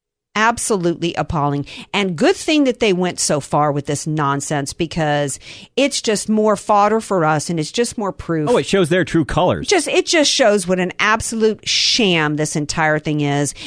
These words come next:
Speaker 1: and why it's going to fail. And while in the middle of all this, in the middle of its failing, in the middle of its failing,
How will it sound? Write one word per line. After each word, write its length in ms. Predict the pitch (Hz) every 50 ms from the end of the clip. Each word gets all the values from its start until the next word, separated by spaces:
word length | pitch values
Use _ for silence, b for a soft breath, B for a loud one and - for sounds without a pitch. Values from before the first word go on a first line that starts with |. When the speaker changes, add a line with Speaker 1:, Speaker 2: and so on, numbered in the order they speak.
| 220 B -
Speaker 1:
and 220 | 220 247 247 247
why 260 | 240 240 240 226 226 -
it's 160 | - 196 - -
going 240 | - 185 180 170
to 120 | - - 165
fail. 480 | - - - - - - - - - _ _ _ _ _ _ _ _ _ _ _ _ _ _ _ B B B 233 B -
And 200 | 247 269 254 240
while 260 | 277 285 285 294 302
in 140 | 302 285 285
the 80 | 294
middle 260 | 285 285 302 311 392 359
of 100 | 285 226
all 160 | 190 170 160
this, 280 | 151 160 156 165 -
in 160 | - - 190 196
the 60 | 202
middle 200 | 214 240 262 269
of 80 | 254
its 180 | 240 233 - -
failing, 760 | - - - 285 311 330 339 294 202 143 127 123 131 165 214 240 _ _ _ _ _ _ _ _ _ _ _ _ _ _ _ _ b b b
in 120 | - 240 247
the 80 | 254
middle 180 | 254 269 269 277
of 80 | 247
its 160 | 233 233 - -
failing, 540 | - 320 339 359 320 277 233 208 208 208